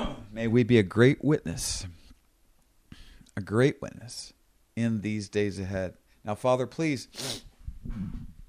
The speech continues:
bless us and thank you. In Jesus' name, amen. <coughs> Excuse me. So, now I would encourage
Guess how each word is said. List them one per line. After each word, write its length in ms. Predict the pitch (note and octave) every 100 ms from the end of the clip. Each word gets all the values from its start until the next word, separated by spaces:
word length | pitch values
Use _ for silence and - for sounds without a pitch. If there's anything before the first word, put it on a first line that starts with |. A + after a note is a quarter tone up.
| -
bless 380 | - B2+ C#3 -
us 220 | D#3+ - -
and 200 | C3+ B2+
thank 380 | - A2 F#2 -
you. 100 | E2 F2+ - - - _ -
In 140 | G2
Jesus' 480 | F2+ G#2+ G#2+ G#2 -
name, 320 | F2 D#2+ G2+ - -
amen. 280 | F#2+ F#2 D#2 - - - - - - - - - - - - -
<coughs> 40 | - - - - - - - -
Excuse 420 | - - F3+ F#3+
me. 140 | G#2 E2
So, 380 | - F3 A#2+ F2 - - - - - - - -
now 480 | B2 C3+ C#3 - - -
I 240 | B2+ C3+
would 240 | C3+ A#2 G#2+
encourage 800 | - A2+ - - E3+ D#3+ D3